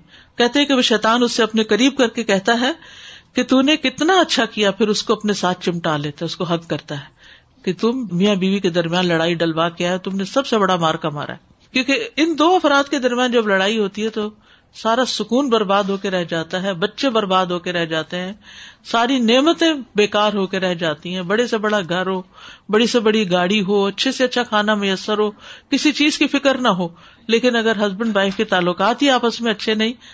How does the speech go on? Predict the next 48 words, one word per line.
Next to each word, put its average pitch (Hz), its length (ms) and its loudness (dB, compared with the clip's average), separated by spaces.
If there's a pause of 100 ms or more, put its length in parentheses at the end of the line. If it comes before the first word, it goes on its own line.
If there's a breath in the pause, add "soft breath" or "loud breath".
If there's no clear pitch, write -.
(160 loud breath)
تو 226 80 0
آپ 202 140 0
دیکھیں 240 240 -2
کہ 277 100 -2
ہر 262 220 0
چیز 294 240 4
ہی 320 60 6
اداس 190 380 2
ہو 151 60 -2
جاتی 147 340 -6
ہے۔ - 60 -18 (720 soft breath)
بعض 208 200 2
اوقات 240 200 0
خاندان 247 460 0
الگ 240 280 0
ہو 196 60 -2
جاتے 170 360 -4
ہیں 170 60 -4
ایک 156 160 -8
دوسرے 170 280 -4
سے، 180 180 -6
اور 165 420 -4 (380 loud breath)
خون 339 280 2
کے 339 120 2
رشتوں 302 340 2
میں 285 180 0 (440 loud breath)
تفرقہ 233 420 0
پڑ 202 200 0
جاتا 160 360 -2
ہے۔ 139 80 -8 (680)
اسی 320 180 -2
طرح 330 180 2
ایک 311 160 2
اور 320 120 4
روایت 247 360 0
میں 240 100 0
آتا 226 260 0
ہے 302 100 0 (240)
کہ - 160 -6
ابلیس 240 340 0
صبح 349 300 4
کے 302 140 2
وقت 262 260 0
اپنے 240 220 0
لشکروں 233 440 2
کو 220 100 0
بھیجتا 160 500 0
ہے 151 60 -12